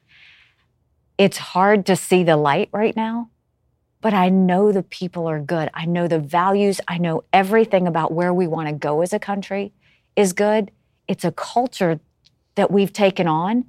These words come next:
that's bad. And so we just have to go back to changing that culture. And again, it's gonna take, um, leaders who see culture as important. It's gonna take people who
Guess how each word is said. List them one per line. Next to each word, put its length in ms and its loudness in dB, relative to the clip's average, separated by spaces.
that's 160 -6
bad. 420 -4
And 120 0
so 80 -4
we 180 2
just 280 0
have 180 -2
to 80 -6
go 160 -2
back 220 -4
to 100 -6
changing 400 -8
that 180 -6
culture. 440 -4
And 260 -2
again, 460 0
it's 240 -8
gonna 240 0
take, 460 -2
um, 360 -2
leaders 540 4
who 180 2
see 240 2
culture 480 0
as 120 0
important. 540 -2
It's 160 -2
gonna 240 2
take 540 0
people 480 2
who 340 -2